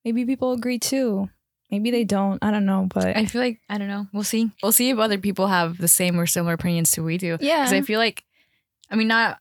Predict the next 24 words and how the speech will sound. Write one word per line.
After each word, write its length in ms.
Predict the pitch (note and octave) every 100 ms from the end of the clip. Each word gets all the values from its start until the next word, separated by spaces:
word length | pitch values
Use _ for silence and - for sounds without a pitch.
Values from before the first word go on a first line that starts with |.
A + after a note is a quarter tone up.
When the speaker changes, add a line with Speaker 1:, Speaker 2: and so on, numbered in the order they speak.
| -
Speaker 2:
with 140 | G3+
everything, 340 | F3+ F#3 F#3 F3
but 140 | E3+
I 40 | F3
feel 120 | G#3
like 120 | G#3
there's 180 | G3+ F#3+
a 20 |
lot 140 | F3+ E3+
of 80 |
things 180 | F#3 F#3
that 100 | F3+
other 220 | D#3 F3
people, 540 | F3+ G3 F3+ F3+ E3 - _ _
I 80 | F3+
guess, 220 | G3 G3+
believe 640 | - G#3 E3+ F3+ A#3 E4 - _ _ _
that 160 | G#3 G3+
we're 160 | G#3
like, 320 | G#3 G#3 F#3+ -
"I 320 | - C#4 F4+ F#4
don't 280 | F#4 F#4 F#4
think 220 | C#4 D#4+
so." 480 | - F3+ E3+ E3 E3+